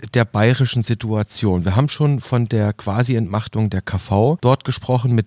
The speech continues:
der Möglichkeit, dass von Amts wegen dann Versorgungsärzte in den Regionen eingesetzt werden. Und es gab auch die Situation in einzelnen Städten, dass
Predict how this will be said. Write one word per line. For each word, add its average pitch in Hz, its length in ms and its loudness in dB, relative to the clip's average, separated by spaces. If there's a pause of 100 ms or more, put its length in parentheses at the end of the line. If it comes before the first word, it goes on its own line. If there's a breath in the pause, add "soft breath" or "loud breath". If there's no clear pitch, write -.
(140)
der 98 140 0
Möglichkeit, 107 760 0
dass 95 140 -4
von 82 180 -6
Amts 135 320 -2
wegen 123 320 2
dann 95 140 0
Versorgungsärzte 120 920 -2
in 113 100 2
den 113 120 2
Regionen 107 480 0
eingesetzt 110 640 0
werden. 107 380 2
Und 107 100 0
es 110 140 -2
gab 110 240 0
auch 131 160 0
die 127 100 -6
Situation 113 840 -2
in 104 120 -2
einzelnen 90 420 -2
Städten, 156 640 -2
dass - 320 -2